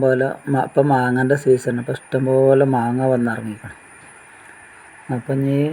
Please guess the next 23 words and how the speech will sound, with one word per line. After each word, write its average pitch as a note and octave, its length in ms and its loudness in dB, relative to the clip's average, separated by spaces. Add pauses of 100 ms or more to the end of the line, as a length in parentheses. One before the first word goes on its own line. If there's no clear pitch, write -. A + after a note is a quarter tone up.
(180)
മാങ്ങ C3 380 2
പഴുത്തിട്ട് B2 480 2
വേണ്ട A#2+ 260 -2
കൊടുക്കണമെങ്കിൽ. A#2 580 -4 (200)
ഇതിവിടൊക്കെ A#2+ 480 -4
ഇങ്ങനെ C3+ 260 0
സ്റ്റോർ B2+ 360 2
ചെയ്ത് B2 180 4
വെച്ചിരിക്കണം. A2 420 -8
പഴുക്കണ A#2 300 -4 (100)
പഴുക്കണ B2+ 300 -2
അങ്ങനെ C3 280 -2
പോവും. G2 240 -6 (960)
കടക്കാർ B2 340 -2 (120)
പഴുക്കാത്തതും C#3 600 2
കൊണ്ടുപോയിട്ട് C3+ 460 0 (260)
പഴുപ്പിക്കാൻ C3 460 0 (120)
വെക്കും. D#3 280 -8 (1700)
അങ്ങനെ A#2+ 280 -2
ഇവിടെ C3+ 160 4 (100)
ഡെയിലി C3 320 4 (100)
ലോഡുകളൊക്കെ C3 640 0
വന്നുകൊണ്ട് A#2+ 360 -4